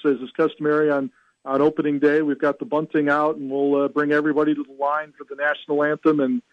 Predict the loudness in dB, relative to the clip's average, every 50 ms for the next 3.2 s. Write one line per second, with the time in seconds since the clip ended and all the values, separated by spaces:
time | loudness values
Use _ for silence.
0 | _ _ _ -16 -8 -2 0 0 0 0 -2 -6 -2 -2 -2 -2 -2 -4 -8 -6
1 | -4 -4 -2 -2 -2 0 2 4 4 4 4 2 0 -2 -2 -2 0 0 0 0
2 | -2 -4 -4 -2 -2 -2 0 0 -2 -2 0 2 2 2 2 0 0 -2 -2 0
3 | 2 2 2 0